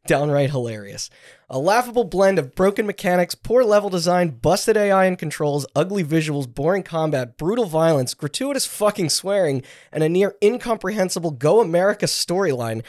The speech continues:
that we suffered through so you wouldn't have to. Thankfully, its crazy short, wet fart of a campaign also gifted us with what is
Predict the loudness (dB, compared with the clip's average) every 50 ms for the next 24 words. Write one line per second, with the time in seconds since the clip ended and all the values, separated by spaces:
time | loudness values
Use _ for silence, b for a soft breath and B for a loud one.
0 | B B B -4 -2 0 0 0 2 2 2 2 2 2 0 -4 -4 -2 -2 -2
1 | 0 0 -2 -2 -2 -2 0 0 0 0 0 -2 -4 -6 -8 -10 -12 -14 -14 -12
2 | -14 -16 -18 B B B B B B B _ 0 2 2 0 2 2 2 2 2
3 | -2 -4 -6 -4 -4 -2 -2 -2 -4 -4 -2 2 2 2 2 2 2 0 0 0
4 | 0 2 2 2 0 -4 -8 -4 -2 -2 -2 -2 -2 -2 -2 -2 -2 -2 0 0
5 | 0 0 0 -4 -2 -2 -4 -4 -2 -4 -4 -4 -4 -6 -10 -12 -8 -6 -6 -6
6 | -6 -8